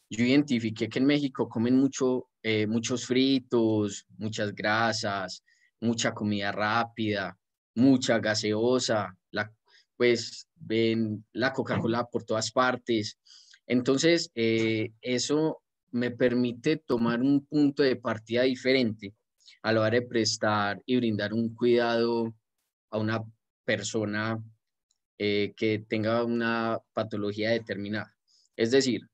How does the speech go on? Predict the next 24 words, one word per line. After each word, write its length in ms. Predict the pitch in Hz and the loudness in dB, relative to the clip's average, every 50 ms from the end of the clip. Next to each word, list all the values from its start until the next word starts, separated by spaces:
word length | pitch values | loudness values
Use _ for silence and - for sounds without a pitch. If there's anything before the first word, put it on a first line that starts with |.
| _ _ | _ _
yo 140 | - 117 123 | -4 -2 0
no 160 | 139 139 - | 0 0 2
puedo 240 | 151 147 147 139 139 | 2 2 2 2 0
tratar 340 | - 113 107 110 123 110 | -2 -6 -4 -2 -2 -2
a 40 | 117 | -2
una 200 | 127 135 139 135 | 0 0 -2 -2
persona 880 | - - 117 104 101 - 117 110 107 113 120 123 123 127 127 127 120 117 117 - _ _ _ _ _ _ _ _ _ _ _ _ _ _ _ | -2 -2 -4 -4 -4 -4 -4 -4 -2 -2 -2 -2 -2 -2 -2 -2 -2 -4 -8 -14 _ _ _ _ _ _ _ _ _ _ _ _ _ _ _
diabética 720 | - 110 120 120 120 120 123 127 127 123 123 131 - - 127 | -4 0 0 2 4 4 4 4 4 2 0 -4 0 2 2
o 60 | 117 | 2
hipertensa 920 | 117 113 113 127 123 120 - _ - 127 120 110 107 107 107 98 - _ _ _ _ _ _ _ _ _ | 2 2 0 0 -2 -2 -2 _ -2 0 0 0 -2 -4 -4 -6 -8 _ _ _ _ _ _ _ _ _
de 100 | - 113 | -4 0
la 120 | 117 117 117 | 0 2 2
misma 340 | 117 117 110 117 123 131 123 | 2 2 2 2 2 2 2
forma 480 | - 147 135 117 107 101 98 98 104 _ _ _ _ _ _ _ _ _ _ _ _ - | 4 4 4 4 4 0 -6 -8 -12 _ _ _ _ _ _ _ _ _ _ _ _ -4
en 180 | 120 117 110 | -2 -2 0
Colombia 640 | 110 - 135 156 156 135 113 107 101 107 101 104 - _ _ _ _ _ - | 2 4 6 8 8 6 6 4 0 -2 -4 -6 -8 _ _ _ _ _ -6
a 100 | 110 110 | -6 -4
como 160 | 113 110 107 | -4 -4 -2
la 120 | 110 107 | -2 0
voy 100 | 104 113 | 0 0
a 100 | 120 117 | -2 -2
tratar 480 | - 113 110 104 107 - 101 101 104 98 | -2 -4 -4 -4 -4 -4 -4 -4 -2 -2
en 420 | 107 110 110 107 110 107 110 120 | -2 -2 -2 -2 -2 -2 -2 0
México 600 | 147 151 135 120 113 113 117 113 - - 113 110 | 2 2 2 2 0 -4 -8 -8 -6 -6 -6 -6